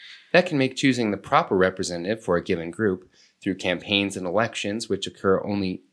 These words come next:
every two years at the most, messy and contentious. However, the advantages discussed above far outweigh these disadvantages, which is why all democracies today are some form of representative democracy.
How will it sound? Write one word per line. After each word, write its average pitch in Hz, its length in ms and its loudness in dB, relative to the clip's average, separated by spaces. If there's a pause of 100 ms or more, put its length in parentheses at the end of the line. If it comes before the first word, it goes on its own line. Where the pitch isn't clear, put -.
every 92 240 0
two - 220 4
years 107 340 4
at 85 80 -8
the 98 80 -10
most, 110 440 0 (360)
messy 117 560 0
and 87 180 -8
contentious. - 800 -8 (580)
However, 147 300 6
the 120 140 6
advantages 113 600 2
discussed 92 400 0
above 151 300 4
far 113 400 6
outweigh 104 400 0
these 85 240 -6
disadvantages, 85 920 -4 (320)
which 123 140 0
is 104 100 -2
why 101 160 6 (120)
all 113 180 8
democracies 95 680 -2
today 113 280 4
are 90 140 0
some 87 240 -2
form 82 380 -6
of 85 180 -12
representative 80 840 -6
democracy. - 760 -12